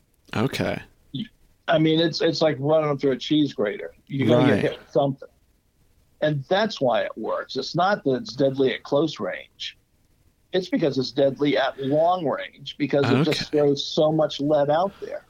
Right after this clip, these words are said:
Speaker 1: Yeah, you're bound
Speaker 2: And
Speaker 1: to get
Speaker 2: that
Speaker 1: hit by something.
Speaker 2: Right, and that was a revelation to me. Uh, 'cause I always thought that the round ball coming out of Buck and Ball is not as accurate as the round ball alone.
Speaker 1: Right.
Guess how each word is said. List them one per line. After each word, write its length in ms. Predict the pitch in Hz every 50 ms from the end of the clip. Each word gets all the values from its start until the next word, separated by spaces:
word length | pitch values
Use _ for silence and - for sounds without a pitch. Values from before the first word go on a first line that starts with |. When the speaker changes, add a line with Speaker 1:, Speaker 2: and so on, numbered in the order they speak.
| _ - _ _ _ _ -
Speaker 1:
Yeah, 400 | - 117 120 139 147 - 113 98 - _ _
you're 100 | - 123
bound 220 | 110 117 123 135 143
Speaker 2:
And 60 | 127
Speaker 1:
to 60 | 117
get 80 | 107 110
Speaker 2:
that 100 | 98 101
Speaker 1:
hit 120 | - -
by 140 | 117 104 98
something. 420 | - - 117 117 143 165 - - - - _ _ - _ _ _ _
Speaker 2:
Right, 300 | - 175 202 233 254 - -
and 160 | 170 160 165
that 160 | 185 208 214 233
was 160 | 233 202 170
a 60 | 170
revelation 680 | 156 170 170 160 156 156 170 180 190 175 - - 131 110
to 120 | - - 208
me. 120 | 196 76 - - - _ _ _ _ _ _ _ _ _ _ _ _ _ _ _ _ _ _ _ _ _ _ _ _ _ _ _ _ _ _ _
Uh, 180 | - 147 127 139 -
'cause 140 | 180 170
I 120 | 190 180 220
always 260 | 226 214 190 165 -
thought 300 | - 180 170 151 120 110
that 160 | 147 - - - - 147 143 -
the 160 | - 165 151 143
round 420 | 143 165 180 190 202 202 196 165
ball 300 | 143 143 131 131 135 131
coming 220 | - 143 139 143
out 120 | 147 143 139
of 100 | 135 -
Buck 180 | - 139 135
and 120 | 131 131 127
Ball 420 | 127 135 135 139 139 139 123 107
is 140 | - - -
not 180 | 143 143 143 139
as 140 | 135 127
accurate 500 | 135 131 131 131 - - 123 123 120 - - 123
as 100 | 113 113
the 80 | 117 113
round 280 | 120 127 123 127 123
ball 340 | 117 117 117 113 107 104 107
alone. 220 | 110 104 95 78 - _ _ _ _ _ _ _ _ _ _ _ -
Speaker 1:
Right. 320 | - 113 107 98 92 87